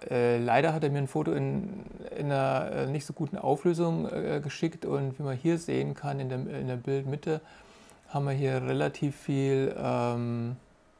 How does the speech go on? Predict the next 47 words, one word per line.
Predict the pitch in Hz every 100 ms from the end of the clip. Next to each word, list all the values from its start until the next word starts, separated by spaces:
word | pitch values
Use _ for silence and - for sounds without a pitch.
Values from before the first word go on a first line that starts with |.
| _ _ - _ - _ -
Helligkeiten, | - 131 143 - 143 135 -
also | 151 139
Reflexionen | 127 127 139 - 135 147
von | 139 127
dem | 117
Blitz | 139 147 -
oder | 156 123
vom | 127
Tageslicht | 113 123 139 143 147 151 -
und | 127
dadurch | 131 131
ist | 135
das | 131
Bild | - 147 135
in, | 131 123 - - - - -
gerade | - 135 143
da, |
wo | 131
der | 131
Baum | 120 117 127 151
steht, | - 139 131
leider, | 127 135
äh, | 131 135 - -
ein | 127 127 131
bisschen, | 139 143 135 -
ähm, | 127 120 120 120 120 - - - -
überblendet. | 135 123 120 131 160 139
Ich | 147
hab's | -
versucht, | - 131 - 160 - - -
ähm, | 139 127 127 127 135 - 330 262
fototechnisch | - 139 135 143 139 135
nachzubearbeiten, | 139 131 - 139 - 135 139 131 131
aber | 123
da | 127
bin | 135 135
ich |
jetzt | 127 -
nicht | 131 -
so | 123 117
fit | - 143 -
drin | 143 131
und | 127 120 -
hab's | 131 -
einfach | 127 127
nicht | 117 113
weggekriegt. | 113 - 120 - 107 -